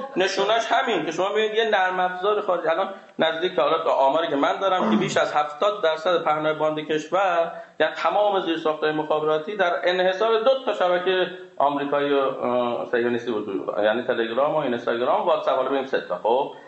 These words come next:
یعنی شما هفتاد و چند درصد کل زیرساخت‌ها رو دادید به اینکه بی-، یعنی زیرساخت فراهم کرد بیگ دیتای کشور از کشور خارج بشه. بیگ دیتا ثروت ما، از عصر انرژی وارد عصر اطلاعات شدیم. الان به اطلاعات می‌گن طلای نامرئی تو دنیا.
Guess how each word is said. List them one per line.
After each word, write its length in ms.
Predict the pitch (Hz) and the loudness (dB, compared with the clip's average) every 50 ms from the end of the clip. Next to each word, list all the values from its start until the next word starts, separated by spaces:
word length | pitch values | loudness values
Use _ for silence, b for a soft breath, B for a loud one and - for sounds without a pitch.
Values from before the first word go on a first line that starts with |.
| B B B B - | B B B B -2
یعنی 540 | 151 165 165 175 175 185 208 202 - - | -2 0 2 2 2 2 0 -2 -4 -4
شما 320 | - - 175 180 196 196 165 151 143 127 - | -4 -2 0 2 2 2 0 0 -2 -2 0
هفتاد 540 | 143 143 139 - - - - - 190 196 196 | 0 0 0 -2 -4 -6 -4 -2 -2 -2 -2
و 20 | |
چند 440 | 180 180 - - - 214 220 208 190 | -4 -6 -4 -2 0 0 0 0 0
درصد 420 | 180 175 170 - - 196 190 170 - - - | 0 0 0 0 -2 -2 -2 -2 -4 -2 -2
کل 240 | 220 214 220 196 180 | -2 0 2 0 0
زیرساخت‌ها 500 | 160 170 165 170 170 165 160 160 - 165 | 2 0 0 2 0 0 0 0 -2 -2
رو 80 | 165 | -2
دادید 360 | 160 160 156 165 160 143 139 B B B B B B | -2 -4 -2 -2 -2 -2 -4 B B B B B B
به 120 | - 139 143 | 0 0 0
اینکه 220 | 143 139 - 143 | 0 -2 -6 -8
بی-، 380 | 143 - 147 143 143 135 127 127 | -8 -4 -2 -2 0 0 0 0
یعنی 220 | 131 135 147 151 | 0 0 0 0
زیرساخت 460 | 156 156 156 151 151 170 165 - - | 0 0 0 0 2 0 -2 0 0
فراهم 280 | 147 147 147 165 - - | 0 2 2 2 2 2
کرد 280 | 151 139 - 143 139 | 0 0 0 -2 -4
بیگ 200 | 127 139 139 131 | -4 -4 -2 -2
دیتای 360 | 127 139 143 139 139 170 175 156 | 0 0 0 2 2 0 0 0
کشور 280 | - 139 135 - 160 | -2 -2 0 0 0
از 100 | 147 - | 0 0
کشور 220 | 143 143 143 160 170 | -2 -2 -2 0 0
خارج 300 | 160 151 147 151 185 180 | 0 0 0 0 0 0
بشه. 260 | - 139 - - 147 | -2 -2 0 0 0
بیگ 180 | 143 139 135 | 0 -2 -2
دیتا 260 | - 147 139 139 175 180 | 0 0 0 2 0 -2
ثروت 560 | 180 - - 147 139 139 135 147 175 185 - | -2 0 0 0 0 2 2 0 0 0 0
ما، 100 | 156 165 | 0 0
از 140 | 156 151 - | 0 2 0
عصر 260 | 147 156 - - 151 | -2 -2 -2 -2 -2
انرژی 240 | 139 135 135 151 165 | 0 0 0 0 0
وارد 160 | 160 160 165 | 0 2 2
عصر 260 | 165 165 160 156 143 | 2 2 2 0 -2
اطلاعات 320 | 127 - 135 131 143 170 | -2 0 0 0 0 0
شدیم. 220 | - - 170 151 131 | 0 -4 -4 -2 -2
الان 300 | 117 117 131 156 - - B B B B B B B - 120 120 | 0 0 0 -2 -2 -4 B B B B B B B -2 -2 0
به 140 | 123 123 117 - - | 0 0 -2 -2 -2
اطلاعات 460 | 123 127 123 - 127 127 143 165 - 139 | -2 0 0 0 2 2 2 0 0 -2
می‌گن 220 | 135 147 165 - - | 0 0 0 0 0
طلای 260 | 131 127 147 165 165 | 0 0 2 2 2
نامرئی 480 | 151 131 117 117 120 117 113 123 160 185 | 2 2 2 2 2 2 0 0 -2 -2
تو 100 | 180 170 | -2 0
دنیا. 420 | 160 143 127 113 101 92 87 - | 0 0 2 2 2 2 0 -2